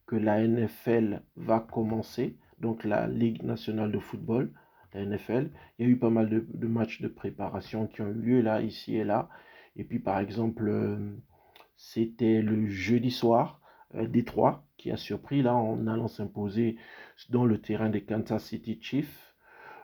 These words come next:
Euh, quel autre match intéressant, c'était le, les Saints qui ont perdu à domicile face, euh, Texas. Et les, les Rams qui se sont fait exploser par Denver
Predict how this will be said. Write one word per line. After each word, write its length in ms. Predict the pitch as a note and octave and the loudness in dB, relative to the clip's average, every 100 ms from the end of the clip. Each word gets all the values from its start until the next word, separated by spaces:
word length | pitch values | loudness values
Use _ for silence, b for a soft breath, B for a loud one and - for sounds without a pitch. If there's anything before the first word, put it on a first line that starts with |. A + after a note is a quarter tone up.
| - | -2
Euh, 280 | A2+ A2 A2 - | 2 4 4 2
quel 180 | A2 | 2
autre 180 | A2+ A2+ | 2 2
match 340 | A2+ A2 - G#2+ | 2 0 0 -2
intéressant, 840 | G2 - G#2+ G2+ G2+ - - A2 | -4 -2 -4 -2 -4 -4 -4 -4
c'était 440 | - G2+ - A2 | -4 -10 0 2
le, 220 | G#2+ G#2 G2+ | 4 2 2
les 140 | G#2 | 0
Saints 340 | - B2+ C#3 C#3+ - | 0 0 0 -2 -6
qui 120 | - | -2
ont 40 | A2+ | -2
perdu 360 | - G2+ A2 | 0 0 2
à 60 | G#2+ | 2
domicile 500 | G#2 G#2 G2+ - A2 | 0 -2 -6 -4 -4
face, 400 | - G#2+ G2+ - | -2 -6 -6 -6
euh, 140 | G2 F#2+ | -6 -6
Texas. 760 | - F#2+ - G#2+ C#3+ - - B B B B B - | -6 -8 -2 -2 -2 -8 -20 B B B B B 4
Et 120 | A#2+ | 8
les, 120 | A#2+ | 8
les 160 | A2+ G#2 | 8 4
Rams 260 | A#2 A#2 | 4 2
qui 200 | A2+ - | 0 -6
se 100 | A2 | -8
sont 120 | - A2+ | -4 -6
fait 340 | - A2 - - | -4 -6 -2 0
exploser 1080 | C#3+ D3 - - C#3 C3 B2+ G#2 B2+ G#2+ - _ - | 0 -2 -16 -4 4 6 8 6 4 4 0 _ -6
par 180 | G#2 G#2 | -4 0
Denver 380 | A2 G#2+ A2 | -2 0 -2